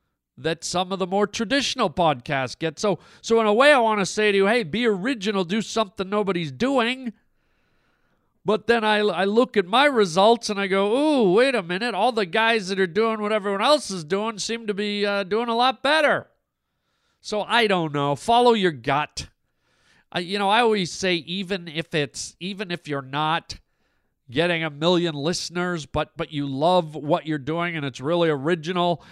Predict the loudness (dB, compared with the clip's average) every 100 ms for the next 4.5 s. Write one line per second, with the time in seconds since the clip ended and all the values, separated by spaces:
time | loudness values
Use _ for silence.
0 | -8 -6 -4 0 0 0 0 0 0 -2
1 | -2 -4 -6 -6 -6 -2 0 0 -6 -8
2 | -6 -4 -4 -4 -4 -2 -2 -4 -6 -6
3 | -8 _ -4 -4 -4 -8 -8 -4 -2 -2
4 | 0 2 2 0